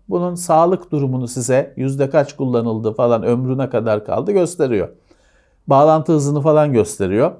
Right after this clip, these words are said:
Firmware update'i çıktıysa o yazılımla uyguluyorsunuz. E tamam, zaten başka ne olacak? Kingston S S D Manager kurmanızı öneririm. Ha bir de, e, klonlama yazılımı, Acronis'in bir sürümünü veriyor Kingston ama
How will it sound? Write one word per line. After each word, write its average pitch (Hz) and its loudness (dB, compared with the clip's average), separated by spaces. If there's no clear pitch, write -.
Firmware 170 2
update'i 156 -2
çıktıysa 156 0
o 160 4
yazılımla 139 2
uyguluyorsunuz. 98 -4
E - -4
tamam, 127 2
zaten 113 0
başka 98 -2
ne 135 2
olacak? 107 -2
Kingston 185 0
S 143 0
S 185 -2
D 180 2
Manager 127 -2
kurmanızı 110 -2
öneririm. 131 0
Ha 175 2
bir 190 6
de, 190 2
e, 95 -6
klonlama 185 2
yazılımı, 170 0
Acronis'in 160 -2
bir 156 0
sürümünü 160 -2
veriyor 123 2
Kingston 120 -4
ama 190 -2